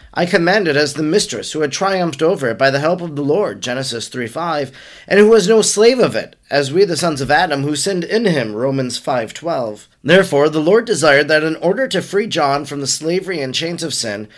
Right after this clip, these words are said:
I should command over it as the one who never was subject to its bondage. I did not salute Zechariah in this authoritative way, but I prayed for him, observing the reverence and decorum due to his dignity and my modesty.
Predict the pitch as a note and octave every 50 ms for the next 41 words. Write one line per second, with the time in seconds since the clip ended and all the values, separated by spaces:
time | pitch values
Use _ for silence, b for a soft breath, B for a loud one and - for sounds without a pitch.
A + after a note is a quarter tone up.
0 | B B B B - A#2+ C3+ C3+ - F3 F3 - G3+ F3+ E3 D3 B2+ B2 C3 C#3+
1 | D#3+ F3 C#3+ A2 A2 G2 G#2 G#2+ B B B B B B - D3 D3 C#3+ F#3 D#3
2 | D#3 E3 F3 F#3 F3+ E3+ F3+ F3+ E3 E3 F3 E3+ A3 A3 F#3+ F#3 G3 G#3 - -
3 | - G#3+ G#3+ D3+ A2+ A#2+ A#2 A#2 - D#3 E3+ - - - D3 E3 F#3+ F#3 B2 F#2+
4 | F2 F2 F2 - - _ _ _ _ b b b b b b b - C3 C3+ D#3+
5 | D#3 E3 F3 F#3 - - - E3+ E3 G#3 G#3 - - - C#3+ C3 B2+ C3 C3+ C3
6 | B2 B2+ C#3 D#3 E3 D#3+ C#3+ C#3+ C3+ C3+ - C#3 C3 C3+ - E3+ D#3 D3 C#3+ B2+
7 | E3+ F3+ E3 A#2+ A2 F2+ F#2 G#2+ C3 B2+ A2 G#2+ G#2 G2 F#2 _ _ b b b
8 | b b b b - C#3 D3+ D#3 D#3 - - F#3 G3 G#3 G3+ B2+ C#3 C3 A#2+ A#2
9 | A2 G#2 G2 - - - C3+ B2 A#2+ E3 G3+ G3+ G3 F#3+ E3+ D#3+ D#3 D3 D3+ F3
10 | E3 C#3+ C3 G#2 F2+ F2 E2+ - - - _ - C#3+ C#3+ C#3 C3+ C#3+ C#3 - D#3+
11 | E3 F3+ E3+ C#3 A#2+ B2 A2+ B2 D3 E3 F3 D#3+ E3 D#3 C#3+ C3 A2+ A#2 C3+ B2+
12 | C3 C#3 C3 B2+ C3 C3 A#2+ A#2 A2+ A#2 A2+ A#2 B2 C3 C#3+ E3 D3+ B2 - -
13 | - F#2+ F2 D#2+